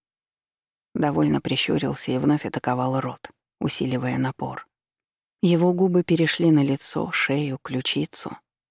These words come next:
Елена вскрикнула от моментального мощного импульса, прошедшего по коже, и вцепилась в мужчину сильнее. Дмитрий подхватил девушку на руки и прижал к своему телу, удерживая за талию и ягодицы.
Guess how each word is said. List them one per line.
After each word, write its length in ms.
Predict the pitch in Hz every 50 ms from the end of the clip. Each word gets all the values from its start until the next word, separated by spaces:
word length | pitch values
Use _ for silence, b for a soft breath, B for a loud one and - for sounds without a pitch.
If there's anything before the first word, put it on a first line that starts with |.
| _ _ _ _ _ _ -
Елена 360 | 165 160 156 160 151 151 143
вскрикнула 600 | - - - - 170 156 - - 143 135 135 135
от 120 | 135 -
моментального 640 | 143 139 139 139 135 147 - 151 147 143 135 135 135 131
мощного 460 | 135 143 143 143 - 147 135 127 131
импульса, 720 | 139 - - 160 156 147 - 131 131 - - - - - - _ _ _ _ _ _ _ _ -
прошедшего 600 | 160 156 139 - - 151 - - - 131 135 131
по 140 | - 131 135
коже, 340 | - - 165 160 151 139
и 140 | 131 135 135
вцепилась 640 | 135 - - - 139 - - 147 147 135 131 - -
в 20 |
мужчину 420 | 143 139 139 - - - 131 131
сильнее. 680 | 127 - - 131 139 139 135 131 127 123 123 127 - - _ _ _ _ _ _ _ _ _ _ _ _ _
Дмитрий 460 | 170 160 165 170 180 180 - 151 147
подхватил 580 | - - 143 - - 147 143 - - 156 147 139
девушку 500 | 143 147 151 147 151 - - - 139 135
на 200 | 131 135 143 147
руки 300 | 143 135 - - 127 127
и 40 |
прижал 380 | - - 135 131 131 135 139 139
к 80 | - -
своему 400 | - 127 131 131 131 135 135 139
телу, 480 | - - - 123 123 117 107 - - - _ _ _ _ _
удерживая 640 | - 156 143 156 151 147 151 156 135 131 127 127 131
за 180 | 135 135 131 -
талию 480 | - 139 139 139 135 135 131 123 -
и 100 | - 139
ягодицы. 840 | 135 131 131 135 135 131 131 135 131 117 - 113 - - - - -